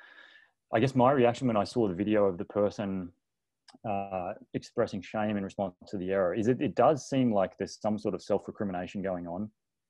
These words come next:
some sort of regret. But it's very hard to, at least for me, in, to interpret what, what the meaning of that is. Um, it, it seems a, it seems a very strong inference to say they're feeling shameful about it.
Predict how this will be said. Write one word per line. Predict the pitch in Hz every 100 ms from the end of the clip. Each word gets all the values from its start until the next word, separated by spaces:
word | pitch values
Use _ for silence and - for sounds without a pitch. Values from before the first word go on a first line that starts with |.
| _ - -
some | - 104
sort | 107
of | 87
regret. | 87 78 95 95 85 - _ - - - _
But | 120
it's | 117 104
very | 101 165 185
hard | 131 160 151 - -
to, | 113 98 -
at | 117
least | 120 117 -
for | 113
me, | 117 110
in, | 107 - -
to | 104
interpret | 98 - 120 113 107
what, | 95 131 - _ _ -
what | 120 -
the | 98
meaning | 107 135 113
of | 85
that | 85 80
is. | 80 90 123 - _ _ _ _ _ -
Um, | 104 95 95 95 101 -
it, | 139 -
it | 123 -
seems | 160 170 110
a, | 101 123
it | -
seems | 160 165
a | 98
very | 82 113 135
strong | - 127 110
inference | 120 104 -
to | 104
say | 110 98
they're | 92
feeling | - 113 98 92
shameful | - - 113 117 110 - 90
about | 82 82 80
it. | 120